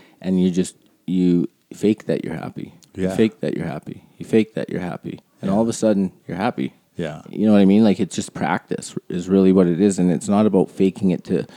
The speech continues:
Speaker 1: for a response from somebody else. It's faking it so you can get there.
Speaker 2: Yeah.
Speaker 1: You know what I mean?
Speaker 2: Yeah.
Speaker 1: So you can make it. And, uh, yeah, I think that's a, I think that's big,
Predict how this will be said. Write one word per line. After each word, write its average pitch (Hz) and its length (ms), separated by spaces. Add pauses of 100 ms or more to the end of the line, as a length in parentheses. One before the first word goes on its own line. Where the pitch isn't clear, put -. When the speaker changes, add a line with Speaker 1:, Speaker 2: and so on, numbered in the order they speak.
(360)
Speaker 1:
for 90 480
a 82 120
response 85 520
from 90 120
somebody 76 380
else. 87 380
It's - 140
faking 92 400
it - 160
so - 120
you 87 220
can 85 180
get 80 240
there. - 280 (200)
Speaker 2:
Yeah. 82 140
Speaker 1:
You - 60
know 95 100
what 95 100
I 78 60
mean? 104 240 (480)
Speaker 2:
Yeah. 80 220
Speaker 1:
So 90 80
you 85 100
can 87 120
make 101 240
it. - 140 (520)
And, 90 320
uh, 82 160 (140)
yeah, 90 200
I 78 60
think 92 220
that's 85 200
a, 80 180
I 87 80
think 95 240
that's - 220
big, - 300